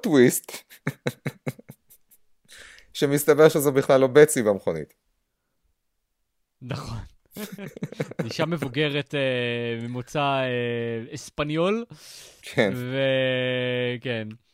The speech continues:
Speaker 2: אה, היספנית, ו-, אה, והם נכנסים אליה הביתה,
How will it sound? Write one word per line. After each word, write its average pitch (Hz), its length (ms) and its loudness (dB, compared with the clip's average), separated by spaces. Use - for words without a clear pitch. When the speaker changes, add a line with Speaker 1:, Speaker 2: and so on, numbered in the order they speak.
Speaker 2:
אה, 117 280 -6
היספנית, 156 760 -4
ו-, 131 120 -8
אה, 117 920 -4
והם 127 200 -6
נכנסים 165 600 -6
אליה 117 220 -6
הביתה, 180 480 -2